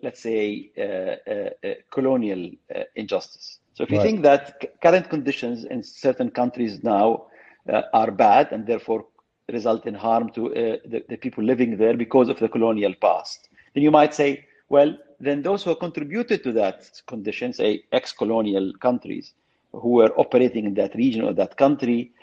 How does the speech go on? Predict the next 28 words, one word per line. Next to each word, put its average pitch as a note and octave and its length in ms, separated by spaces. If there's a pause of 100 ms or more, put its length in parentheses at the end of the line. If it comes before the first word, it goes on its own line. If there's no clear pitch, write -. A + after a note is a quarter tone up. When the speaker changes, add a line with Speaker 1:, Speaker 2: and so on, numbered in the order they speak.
(120)
Speaker 1:
have C3+ 200
more F3+ 160
responsibility C3 680
towards A2+ 420
alleviating A2 380
that G2+ 200
harm A2 340
than A#2 160
others. - 380 (240)
So - 120
in A#2 120
this D3+ 200
regard, A#2+ 460 (400)
if - 140
you B2 100
look B2+ 180
at, - 340 (180)
uh, G2+ 240 (400)
Democratic B2 400
Republic A2+ 360
of - 160
Congo, F3 380
for A#2 160
example, G#2 640
you G#2+ 140
might A2 200
say, G#2+ 160
well, G2 300